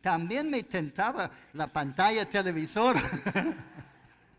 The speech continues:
Ah, sí, la tentación es algo que enfrentamos y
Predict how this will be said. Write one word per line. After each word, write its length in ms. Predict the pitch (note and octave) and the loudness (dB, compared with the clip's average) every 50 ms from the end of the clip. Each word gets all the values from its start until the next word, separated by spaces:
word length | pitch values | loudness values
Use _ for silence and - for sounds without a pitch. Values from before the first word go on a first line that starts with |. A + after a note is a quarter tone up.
| _ - C#3+ - - _ - - _ _ _ - - _ _ - - - _ _ _ _ _ _ _ _ _ _ _ _ - - _ - - - - - - - - _ _ _ _ _ _ _ - | _ -18 -18 -18 -18 _ -20 -20 _ _ _ -20 -20 _ _ -20 -20 -20 _ _ _ _ _ _ _ _ _ _ _ _ -20 -20 _ -20 -20 -20 -20 -20 -20 -20 -20 _ _ _ _ _ _ _ -16
Ah, 480 | D3 B2 A2+ A#2 A2+ A2 A2 A2+ A2+ - - _ _ _ _ _ _ _ _ _ _ _ _ _ _ _ _ _ _ _ | -16 -14 -12 -12 -12 -14 -14 -16 -18 -20 -20 _ _ _ _ _ _ _ _ _ _ _ _ _ _ _ _ _ _ _
sí, 260 | - - D#3+ F#3 G#3+ | -16 -8 -6 -6 -4
la 160 | G#3+ G3+ F#3 | -2 -4 -4
tentación 1040 | - - - G#3+ A#3 A3+ A3+ - - F#3 D#3+ D#3 - - - G3+ G#3 G3 F#3 E3+ D#3+ D#3 | -4 -4 -6 -4 -4 -4 -4 -2 -2 -2 -2 -2 -4 -6 -6 -6 -4 -4 -4 -4 -2 -4
es 300 | D#3 D#3+ D#3 - - E3+ | -4 -6 -6 -8 -6 -4
algo 460 | D3 D3 D3 D#3+ E3 D3 D3+ C#3+ D3 | -2 -2 -2 -4 -4 -6 -8 -8 -8
que 100 | - D3 | -8 -8
enfrentamos 1200 | C3 C3 B2+ - - C3 B2 B2+ A#2+ - D3 C#3+ D3+ D3 D3 C3+ B2 B2 B2 A#2+ - - - - | -8 -8 -8 -8 -6 -4 -4 -4 -6 -4 -4 -2 -2 -2 -4 -4 -6 -6 -8 -10 -14 -18 -14 -12
y 240 | B2 A#2 A#2 A2+ | -12 -12 -12 -14